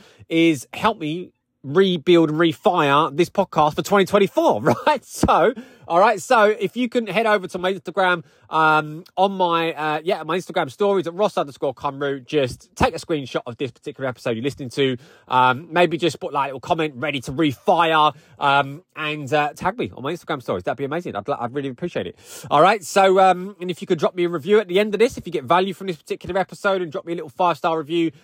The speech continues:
to kickstart twenty twenty-four for me, uh, and everyone else that's listening to this podcast, that would be absolutely amazing, 'cause I wanna help many more people for twenty twenty-four. Um, this podcast, uh, was incredible again for twenty twenty-three. I wanna say a massive thank you to everyone that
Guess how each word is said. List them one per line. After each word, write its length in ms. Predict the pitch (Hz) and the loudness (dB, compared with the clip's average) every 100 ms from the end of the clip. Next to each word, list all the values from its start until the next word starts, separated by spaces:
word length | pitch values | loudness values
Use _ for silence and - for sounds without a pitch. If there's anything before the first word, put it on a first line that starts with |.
| _ | _
to 120 | - | -8
kickstart 760 | 143 - - - - 196 185 - | -2 0 0 -2 0 2 4 0
twenty 220 | 170 170 | -2 -2
twenty-four 540 | 135 156 135 185 185 | -2 -6 -4 0 0
for 260 | 165 196 185 | 0 -2 -2
me, 260 | 180 180 - | -2 -6 -6
uh, 300 | 151 156 151 | -4 -4 -4
and 140 | 147 156 | -4 -6
everyone 280 | 151 151 151 | -4 -4 -4
else 180 | 180 | -4
that's 160 | 156 156 | -8 -14
listening 220 | 160 160 | -12 -10
to 40 | 147 | -12
this 100 | 143 | -8
podcast, 360 | 156 - 160 | -8 -4 -6
that 160 | - - | -6 -14
would 100 | 120 | -14
be 160 | 131 - | -16 -10
absolutely 460 | 135 - - 120 123 | -10 -10 -16 -12 -8
amazing, 400 | 127 127 127 117 - _ | -6 -6 -6 -10 -16 _
'cause 160 | - 143 | 0 4
I 40 | |
wanna 220 | 180 208 185 | 4 4 4
help 320 | 214 202 - - | 2 2 -2 -12
many 340 | 156 180 254 262 | -2 0 2 4
more 220 | 247 233 | 4 4
people 560 | 214 220 - 202 233 - _ | 2 -2 2 4 4 -2 _
for 100 | - | -8
twenty 280 | 175 185 190 | -6 -2 -2
twenty-four. 680 | - 196 170 - 170 175 214 - _ | -2 -4 -4 2 4 4 2 -4 _
Um, 400 | - 156 156 165 | 0 2 0 -4
this 140 | 185 175 | -12 -6
podcast, 760 | - 202 - 185 180 170 - | -4 -4 0 4 4 2 -4
uh, 280 | 156 160 156 | -6 -4 -4
was 160 | 151 143 | -4 -6
incredible 520 | 151 - 196 190 202 | -8 -2 0 2 2
again 300 | 202 185 185 | 2 0 -2
for 60 | 165 | -6
twenty 240 | - 185 | -8 -8
twenty-three. 560 | 165 175 165 - 180 180 | -8 -10 -10 -8 -6 -4
I 40 | |
wanna 120 | 160 156 | -4 -6
say 120 | 156 | -10
a 40 | |
massive 380 | 151 180 147 170 | -6 -8 -8 -10
thank 300 | - 165 147 | -8 -8 -10
you 100 | 160 | -12
to 180 | - - | -12 -8
everyone 500 | 156 151 151 143 147 | -8 -4 -4 -4 -6
that 220 | 143 131 | -8 -8